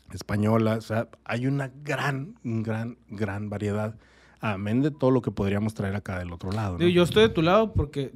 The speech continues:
Speaker 2: yo no soy mucho de vino, entonces regularmente, por ejemplo, cuando, cuando voy al valle con gente, regularmente yo pido una cheve para comer.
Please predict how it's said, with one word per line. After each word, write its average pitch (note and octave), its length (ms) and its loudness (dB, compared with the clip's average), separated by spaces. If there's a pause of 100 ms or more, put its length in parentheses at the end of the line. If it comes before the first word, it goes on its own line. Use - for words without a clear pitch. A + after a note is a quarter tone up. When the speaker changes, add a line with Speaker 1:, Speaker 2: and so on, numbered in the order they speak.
Speaker 2:
yo C3+ 160 -2
no D3+ 160 -2
soy D#3 140 -4
mucho D#3 300 -4
de D3 60 -2
vino, C#3 220 -6
entonces B2+ 220 -10
regularmente, A2+ 680 -10 (300)
por B2 100 -10
ejemplo, B2 80 -6
cuando, C#3+ 400 -4
cuando C#3+ 180 -2
voy D3 140 0
al E3 140 2
valle F3 380 4
con C3 220 -8
gente, D#3 420 -8 (180)
regularmente C#3 420 -4
yo C#3 140 -6
pido C3 180 -6
una C3 200 -8
cheve A#2+ 240 -10
para G2+ 200 -16
comer. C3 240 -10